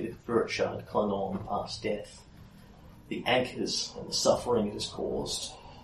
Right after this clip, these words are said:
Casaubon's defences can be overcome. It is a matter of knowing him. I could not explain it if we had it. I could not explain it even on Elven time.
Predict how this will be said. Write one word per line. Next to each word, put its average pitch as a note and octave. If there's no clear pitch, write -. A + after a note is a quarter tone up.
Casaubon's A#2+
defences -
can A2
be A#2
overcome. A2+
It A#2+
is A#2
a A#2
matter A#2
of -
knowing A#2+
him. -
I -
could A#2+
not A#2
explain A#2+
it G#2+
if -
we -
had A2
it. -
I C3+
could B2
not B2+
explain A#2+
it A2+
even A2+
on A2
Elven G2+
time. G#2+